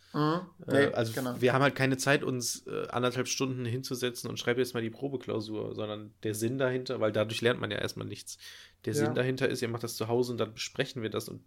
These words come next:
Speaker 2: dann lernt ihr erst,
Speaker 1: Mhm.
Speaker 2: ähm, aus euren Fehlern im Endeffekt so.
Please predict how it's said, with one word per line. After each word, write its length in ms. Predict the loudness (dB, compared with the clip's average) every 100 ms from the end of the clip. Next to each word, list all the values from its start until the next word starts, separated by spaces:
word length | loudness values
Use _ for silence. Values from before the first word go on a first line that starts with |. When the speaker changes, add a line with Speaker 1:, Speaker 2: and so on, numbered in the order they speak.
| 0
Speaker 2:
dann 240 | 0 0
lernt 320 | 0 0 -2
ihr 120 | -6
erst, 380 | -6 -6 -8 -14 -16 -20 -20 -18 -18 -18 -16 -4
Speaker 1:
Mhm. 160 | 0 0
Speaker 2:
ähm, 240 | -2 -6 -4
aus 180 | -2 -2
euren 260 | 0 0 -2
Fehlern 460 | -2 0 0 -2
im 100 | -8
Endeffekt 540 | -12 -14 -14 -14 -14 -16
so. 180 | -16